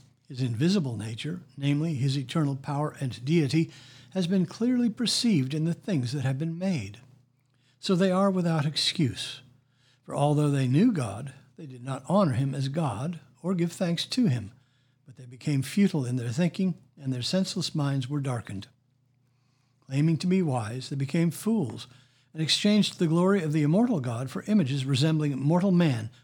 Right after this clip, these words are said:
or birds or animals or reptiles. Therefore God gave them up in the lusts of their hearts to impurity,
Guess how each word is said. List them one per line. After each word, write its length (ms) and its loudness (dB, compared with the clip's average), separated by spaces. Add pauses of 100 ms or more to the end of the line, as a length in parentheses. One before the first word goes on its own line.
or 100 -4
birds 380 2
or 160 -4
animals 460 0
or 80 -2
reptiles. 800 -4 (920)
Therefore 280 2
God 260 4
gave 200 2
them 160 2
up 260 -2
in 100 0
the 120 0
lusts 420 -2
of 80 -2
their 160 -2
hearts 360 -4
to 120 -2
impurity, 720 -2